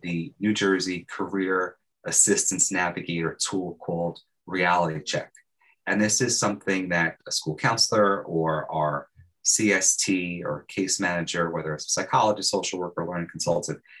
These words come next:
can work one-on-one with the student. And the student is able to think about what are some post-secondary options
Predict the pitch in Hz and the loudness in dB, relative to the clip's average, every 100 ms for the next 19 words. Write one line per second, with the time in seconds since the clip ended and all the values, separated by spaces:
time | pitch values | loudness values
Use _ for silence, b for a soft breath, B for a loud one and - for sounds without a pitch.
0 | B - 120 107 104 - 98 107 104 101 | B -4 0 4 2 2 0 2 2 0
1 | - - - - - _ _ _ - 98 | -4 -4 -4 -8 -12 _ _ _ -4 -2
2 | 98 - 110 107 98 98 95 92 - 95 | -2 -2 0 0 2 2 0 -2 0 0
3 | 87 - 127 120 101 95 - - 117 110 | -4 -4 -2 0 2 2 2 0 0 2
4 | - 104 - 104 - - - - 104 101 | 2 0 -2 0 0 -2 -4 -2 0 -2
5 | 95 92 87 85 95 110 - 95 87 82 | -2 2 2 4 4 4 2 0 2 0
6 | 80 - | 2 0